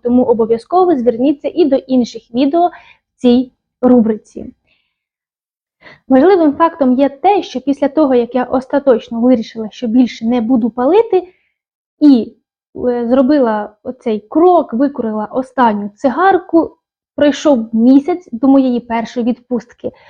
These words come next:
Кожен курильщик знає, що цигарки напряму у мозку чомусь пов'язані з відпочинком.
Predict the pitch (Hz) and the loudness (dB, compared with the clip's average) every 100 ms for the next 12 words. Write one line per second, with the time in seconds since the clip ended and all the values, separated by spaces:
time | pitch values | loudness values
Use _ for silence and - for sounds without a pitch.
0 | - _ - 392 311 277 285 302 311 - | -20 _ 0 2 2 0 0 -2 -2 -4
1 | 254 233 240 311 381 294 220 - - 294 | -8 -4 -2 -2 0 0 -2 -10 -8 0
2 | 277 226 - 269 240 302 349 349 285 240 | 0 0 -2 -2 2 2 0 -2 -4 -2
3 | 269 285 285 262 240 277 269 214 - _ | -4 0 2 4 4 4 4 0 -10 _
4 | - 254 254 311 403 - 254 - 294 277 | -2 2 4 4 2 -2 -8 -4 2 4
5 | 277 - - 226 226 294 285 285 285 214 | 2 0 -6 -4 0 0 0 0 -2 0
6 | 220 269 269 262 - 226 202 208 226 | -2 -2 -4 -6 -6 -4 -4 -10 -20